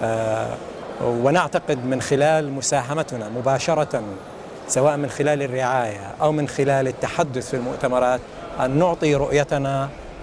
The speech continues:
عن التطورات الاقتصادية المحلية الإقليمية،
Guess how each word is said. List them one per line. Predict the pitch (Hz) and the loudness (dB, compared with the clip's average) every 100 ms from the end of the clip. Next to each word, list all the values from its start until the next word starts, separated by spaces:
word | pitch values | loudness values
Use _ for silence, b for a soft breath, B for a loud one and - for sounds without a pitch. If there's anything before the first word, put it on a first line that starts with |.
| - | 0
عن | 160 | 2
التطورات | - 143 127 131 135 156 | 2 0 2 4 2 0
الاقتصادية | 120 - 131 123 127 127 | -6 -4 -2 0 0 0
المحلية | 117 113 - 120 120 127 123 | 0 -2 -4 -4 0 2 2
الإقليمية، | 117 120 - 120 123 135 135 | 2 0 -2 0 2 2 2